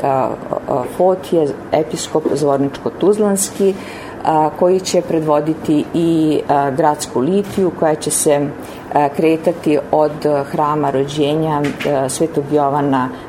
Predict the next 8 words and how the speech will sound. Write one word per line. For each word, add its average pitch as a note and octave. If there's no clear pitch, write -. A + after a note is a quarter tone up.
a, D3
Krstitelja, G3
ulicom, D#3
a, C3
Sime F3
Perića, F#3+
zatim D3+
kružnim D#3